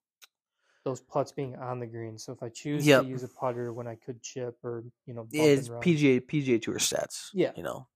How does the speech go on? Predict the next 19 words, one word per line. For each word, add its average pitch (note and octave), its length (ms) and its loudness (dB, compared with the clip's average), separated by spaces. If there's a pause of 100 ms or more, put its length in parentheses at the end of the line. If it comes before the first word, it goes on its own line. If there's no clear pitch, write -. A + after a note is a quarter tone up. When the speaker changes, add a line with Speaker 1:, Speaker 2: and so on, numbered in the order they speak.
(100)
Speaker 1:
Yep. D3 240 -6
Speaker 2:
You A2 80 -10
know, F2 160 -2
that's, - 460 4 (920)
you C#3 80 6
know, D3+ 180 12
as D3+ 320 12
they're D3 200 12
generally C3+ 360 8
the A#2 100 6
benchmark, A#2 580 6 (100)
a-, B2+ 60 0
and B2+ 200 4
I B2+ 40 8
used D#3+ 300 4
to C#3 60 0
do B2 200 6
that A2 280 2
too, A2 380 -6